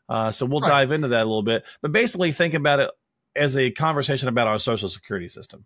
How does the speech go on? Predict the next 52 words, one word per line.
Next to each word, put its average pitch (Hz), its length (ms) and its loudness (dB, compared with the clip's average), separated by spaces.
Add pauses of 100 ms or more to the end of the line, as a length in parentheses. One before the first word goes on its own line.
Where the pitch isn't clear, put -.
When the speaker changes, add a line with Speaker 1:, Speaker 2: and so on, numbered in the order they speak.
(120)
Speaker 2:
And 202 160 2
I 196 60 6
was 196 80 4
gonna 175 120 4
say, 202 140 2
maybe 190 220 4
we 185 160 4
should 170 180 0
kinda 151 200 0
clarify 196 420 -2
a 147 60 0
little 214 260 -2
bit 143 180 -4
when 156 140 0
we 151 100 0
talk 165 240 -2
about 139 260 -2
the 139 180 -4 (340)
quote 202 160 2
unquote, 160 380 0
you 151 120 0
know, 143 100 0
the 139 100 -4
pension 170 400 2
studies. 127 320 -8
So 147 80 -4
people 170 260 -2
think 151 160 0
of 143 60 -2
it 139 80 -2
as 135 160 -4
a 135 60 -4
pension. 147 460 0
Well, 160 140 2
no, 156 140 2
we're 156 140 0
talking 165 160 0
about 143 160 -2
general 160 420 0
retirement 143 500 -2
income. - 380 -10 (640)
You 147 80 -2
know, 135 120 -2
so 160 140 0
I - 20 2
mean, 151 120 2
this, 190 180 2
this 170 260 0
is 156 100 0
talking 147 320 0
about 135 320 -2
public. 165 500 0